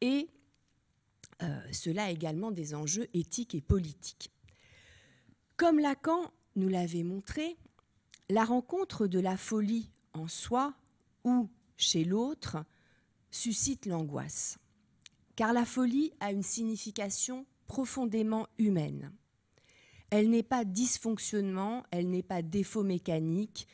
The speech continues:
elle n'est pas maladie organique, elle est souffrance psychique. Or, dès lors que l'angoisse suscitée par la rencontre avec la folie, soit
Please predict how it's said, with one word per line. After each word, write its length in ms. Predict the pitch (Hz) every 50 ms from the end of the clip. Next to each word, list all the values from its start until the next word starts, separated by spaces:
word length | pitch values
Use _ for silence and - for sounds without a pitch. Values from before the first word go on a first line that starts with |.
| - - _
elle 200 | - 165 170 170
n'est 120 | 180 175 175
pas 180 | - 180 175
maladie 560 | 180 190 202 196 196 190 185 180 170 180 196
organique, 800 | 185 175 165 165 160 160 151 147 147 156 208 226 - - - - - _ _ _ _ _
elle 180 | - 202 208 208
est 80 | 220
souffrance 880 | 214 - - 240 220 - - - - 175 175 202 208 - - - - _ _ _
psychique. 640 | - - - 185 151 - - - - _ - - - _ _ _ _ _ _ _ _ _ _ - - - - - - - - - _ _ _ _ _ _ -
Or, 480 | 285 302 311 311 294 226 160 170 165 143 - _ _ _ _ _ _ _
dès 180 | - 185 208 269
lors 260 | 277 311 349 339 -
que 100 | - 254
l'angoisse 880 | 226 214 214 220 233 233 214 185 202 190 180 165 160 - - - - - - - _ _ _ _ _ _ -
suscitée 840 | - - - - 311 311 - - - 269 247 _ - 254 247 233
par 200 | - - 160 156
la 100 | 156 156
rencontre 460 | 151 165 165 160 - 202 185 - -
avec 260 | 165 147 147 147 147
la 100 | - 147
folie, 400 | 143 - - - 143 139 139 139 - _ _ _ _ _ _ _ _ _ _ _ _ _ _ _ _ _ _ _ _ _ - -
soit 460 | - - - - - 220 208 196 175